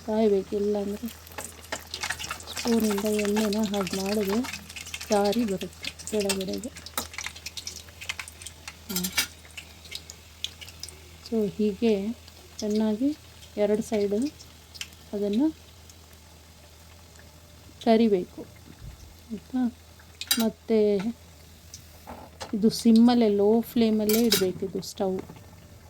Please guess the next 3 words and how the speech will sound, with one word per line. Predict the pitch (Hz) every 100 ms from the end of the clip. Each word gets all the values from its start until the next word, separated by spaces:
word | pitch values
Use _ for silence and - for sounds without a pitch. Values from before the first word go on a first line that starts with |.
| - - - - - - - - - 214
ಲೋ | 208 208
ಫ್ಲೇಮಲ್ಲಿಟ್ಟು | 220 208 208 202 196 190 - 226 202 277 - - - - - - - - - - - 202
ವಡೆಯನ್ನು | 208 202 226 220 202